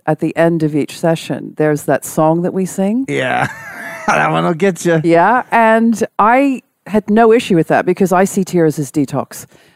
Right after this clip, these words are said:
Speaker 1: And what it said to me is, "There's a lot of stuff you need to <laughs> detox." So I went with it. I rolled with it.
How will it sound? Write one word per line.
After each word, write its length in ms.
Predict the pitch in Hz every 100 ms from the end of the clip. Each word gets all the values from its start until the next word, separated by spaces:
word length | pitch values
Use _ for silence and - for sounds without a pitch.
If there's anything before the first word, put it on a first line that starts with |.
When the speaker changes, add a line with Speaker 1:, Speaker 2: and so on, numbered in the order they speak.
| _
Speaker 1:
And 180 | 175 175
what 220 | 175 180
it 80 | 165
said 240 | - 170
to 100 | -
me 200 | 185 170
is, 260 | 165 165 - - - _ -
"There's 200 | 262 254
a 80 | 190
lot 160 | 190
of 80 | 165
stuff 320 | - 170 160
you 80 | 175
need 160 | 180 156
to 80 | -
<laughs> 80 | 170
detox." 360 | - 170 170 -
So 720 | - - - - 175 170 170 - - - - _
I 540 | 180 180 175 175 175 170 -
went 260 | 175 160 139
with 220 | 151 -
it. 180 | 135 -
I 100 | 151
rolled 300 | 151 139 135
with 240 | 120 - -
it. 180 | -